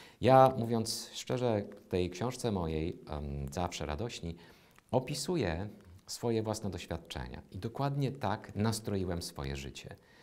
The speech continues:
Kiedy wyszedłem z dwuletniej depresji, mm, to zupełnie nieoczekiwanie spłynął na mnie właśnie ten dar Ducha Świętego,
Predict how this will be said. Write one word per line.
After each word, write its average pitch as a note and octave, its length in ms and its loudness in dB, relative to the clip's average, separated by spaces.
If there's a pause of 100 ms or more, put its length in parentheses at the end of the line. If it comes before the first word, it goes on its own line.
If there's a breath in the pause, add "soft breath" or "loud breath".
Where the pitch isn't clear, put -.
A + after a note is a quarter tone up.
(340 loud breath)
Kiedy G#2+ 280 2
wyszedłem A2+ 420 2
z G2 40 -4
dwuletniej A#2 440 0
depresji, - 720 -4 (960 soft breath)
mm, D#2 500 -4
to A2+ 540 2 (640)
zupełnie D3+ 400 0
nieoczekiwanie B2 840 -2
spłynął B2+ 380 -2
na G#2 140 2
mnie G2+ 200 2
właśnie F2+ 240 -8
ten F2 200 -4
dar F2+ 280 2 (420 loud breath)
Ducha F2+ 280 -2
Świętego, E2+ 640 -2